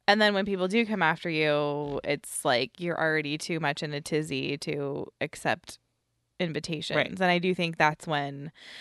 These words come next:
Speaker 1: I think that actually tells us something, which is that ultimately loneliness and isolation, sometimes we don't choose them, sometimes we do.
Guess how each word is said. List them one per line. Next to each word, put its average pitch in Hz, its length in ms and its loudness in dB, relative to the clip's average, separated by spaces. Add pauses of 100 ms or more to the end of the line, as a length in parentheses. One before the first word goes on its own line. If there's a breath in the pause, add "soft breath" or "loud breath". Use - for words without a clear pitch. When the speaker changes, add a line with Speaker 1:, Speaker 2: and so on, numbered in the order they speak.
(120)
Speaker 1:
I 185 60 -2
think 254 140 4
that 269 100 8
actually 202 300 4
tells 175 360 0
us 147 160 -6
something, 151 560 -6
which 160 200 -4
is 156 160 -6
that 143 480 0 (760 soft breath)
ultimately 160 840 2 (100)
loneliness 175 880 2
and 151 160 -2
isolation, 151 800 -2
sometimes 208 460 0
we 147 100 -2
don't 165 360 0
choose 151 340 -6
them, 139 420 -2
sometimes 175 680 -4
we 147 200 -8
do. 139 680 -2